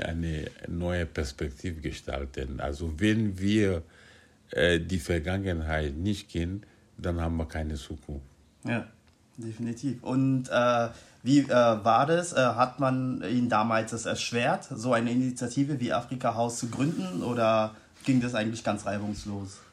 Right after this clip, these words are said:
Speaker 1: Nee, nee, nee, das geht überhaupt nicht reibungslos. Und es ist immer noch schwer. Also wir
Speaker 2: Ja.
Speaker 1: sind immer ständig dabei zu kämpfen.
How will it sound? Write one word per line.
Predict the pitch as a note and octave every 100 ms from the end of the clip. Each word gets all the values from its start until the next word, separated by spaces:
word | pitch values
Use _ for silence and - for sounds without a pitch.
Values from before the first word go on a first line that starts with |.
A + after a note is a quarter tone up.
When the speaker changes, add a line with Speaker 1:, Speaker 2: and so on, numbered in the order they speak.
| -
Speaker 1:
Nee, | C#3 C3
nee, | C3+ A2+
nee, | G#2
das | F2+ F2+ F2
geht | - A#2 -
überhaupt | B2+ B2+ B2+ A#2+
nicht | G2+ F#2
reibungslos. | - D2 E2 E2+ B2+ - - -
Und | A2
es | G#2 A2+
ist | G2+
immer | C#3+ C3
noch | G2+ F#2
schwer. | - - E2 D2
Also | E2 F2
wir | E2+
Speaker 2:
Ja. | E2
Speaker 1:
sind | G2+ G#2
immer | G2+ A2
ständig | E2+ G2+ G2 F2
dabei | D#2+ E2 F2
zu | - -
kämpfen. | - F#2 G#2 - F2 F#2+